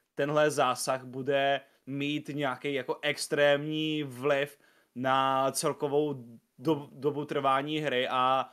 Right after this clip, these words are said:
na ten spád té hry. Já si jakoby myslím, že tyhle problémy byly spíše jinými věcmi, než, eh, by byly jako sedmdesát životů navíc a pár statů. Nebo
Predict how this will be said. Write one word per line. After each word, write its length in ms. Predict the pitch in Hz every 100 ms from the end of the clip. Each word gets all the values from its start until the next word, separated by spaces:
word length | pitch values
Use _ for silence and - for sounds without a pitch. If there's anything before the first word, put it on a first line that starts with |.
| _
na 100 | 135
ten 200 | 156 151
spád 380 | - 131 113 -
té 160 | 123 110
hry. 240 | 101 - -
Já 140 | 117
si 480 | 120 139 139 123 -
jakoby 440 | 127 123 131 143 139 - _
myslím, 340 | 135 131 143 143
že 100 | 143
tyhle 340 | - 143 139 135
problémy 640 | 143 135 139 135 139 139
byly 360 | 123 135 139 139
spíše 640 | - 139 139 - 139 135 - _ _ _ _ 139
jinými 440 | 185 185 175 170
věcmi, 400 | 151 143 151 139
než, 300 | 131 127 -
eh, 340 | 127 120 113 113 _ _ _ _ 127
by 100 | 131
byly 260 | 139 139
jako 260 | 131 143 131
sedmdesát 560 | - 170 156 156 139
životů 240 | 139 131 147
navíc 300 | 120 131 131
a 60 |
pár 200 | 117 117
statů. 340 | 117 - 113 110
Nebo 220 | 127